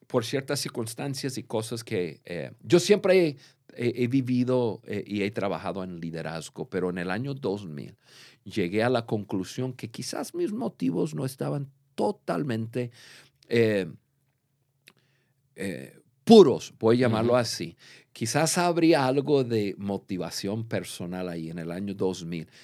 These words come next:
Speaker 1: llegué a una conclusión. Voy a vivir el resto de mi vida sirviendo a otros, ayudando a otros,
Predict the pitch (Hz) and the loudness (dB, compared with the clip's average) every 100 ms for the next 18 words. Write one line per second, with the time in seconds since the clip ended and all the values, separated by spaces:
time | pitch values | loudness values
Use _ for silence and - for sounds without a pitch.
0 | - - 90 82 92 98 95 92 85 - | -20 -10 -6 -4 -4 -4 -6 -6 -8 -8
1 | 87 - 85 80 87 107 110 107 110 - | -8 -6 -8 -4 -2 -2 -2 -2 -2 -2
2 | 87 87 - 110 107 110 104 76 78 85 | -6 -6 -6 -6 -6 -6 -6 -6 -8 -12
3 | - - - - 92 90 85 95 110 98 | -18 -20 -16 -8 -4 -2 -2 0 0 0
4 | 76 85 85 73 71 73 92 101 87 80 | -2 -8 -8 -6 -6 -6 -4 0 0 -2
5 | 80 85 | -8 -12